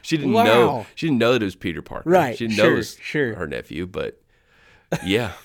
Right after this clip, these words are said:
Speaker 1: <laughs>
Speaker 2: Goodness. Uh, well, I ca-, I guess I can see why that did not make it into the movies.
Speaker 1: Yeah.
Speaker 2: Uh,
Speaker 1: And
Speaker 2: the
Speaker 1: maybe, <laughs> hey, Spider-Verse is coming out, I think this year, maybe next year. I can't remember.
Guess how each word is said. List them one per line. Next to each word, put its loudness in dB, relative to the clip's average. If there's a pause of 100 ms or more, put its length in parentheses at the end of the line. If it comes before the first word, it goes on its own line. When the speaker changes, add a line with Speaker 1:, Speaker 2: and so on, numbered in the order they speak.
(140)
Speaker 1:
<laughs> -12
Speaker 2:
Goodness. 0
Uh, 0
well, 0
I -6
ca-, -6
I -8
guess -6
I -6
can -8
see -10
why -6
that -6
did -14
not -6
make -6
it -6
into -6
the -8
movies. -8 (140)
Speaker 1:
Yeah. -4 (340)
Speaker 2:
Uh, -20
Speaker 1:
And -4
Speaker 2:
the -6
Speaker 1:
maybe, -2 (200)
<laughs> -20
hey, -6
Spider-Verse -2
is -8
coming -6
out, -8
I -12
think -8
this -12
year, -10
maybe -14
next -18
year. -10
I -10
can't -16
remember. -18